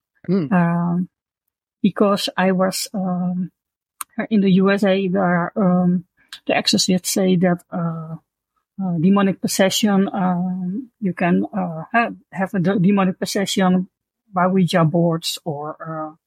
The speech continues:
Speaker 1: Yes.
Speaker 2: that, uh, hmm, that ti-, kind of things. And,
Speaker 1: Right.
Speaker 2: um, here in the Netherlands, uh, I don't know anything about that.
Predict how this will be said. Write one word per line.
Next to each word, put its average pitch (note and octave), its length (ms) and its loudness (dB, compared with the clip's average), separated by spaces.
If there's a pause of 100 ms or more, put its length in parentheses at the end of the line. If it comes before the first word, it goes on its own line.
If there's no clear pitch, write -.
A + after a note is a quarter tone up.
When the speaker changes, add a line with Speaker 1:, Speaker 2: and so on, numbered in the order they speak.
(420)
Speaker 1:
Yes. F3+ 220 0 (180)
Speaker 2:
that, F#3+ 80 2
uh, E3 260 0 (160)
hmm, D4 200 4 (240)
that F3+ 200 0
ti-, - 180 0
kind F#3 240 0
of E3+ 80 -2
things. A3+ 540 0
And, F3+ 560 2
Speaker 1:
Right. - 180 2
Speaker 2:
um, F#3 540 2 (560)
here G3+ 260 2
in G3 220 2
the F3+ 40 2
Netherlands, F#3 680 2
uh, F#3 220 0
I F3+ 120 0
don't F#3 240 4
know F3+ 220 4
anything F3+ 440 0
about D#3+ 340 0
that. F3+ 260 -4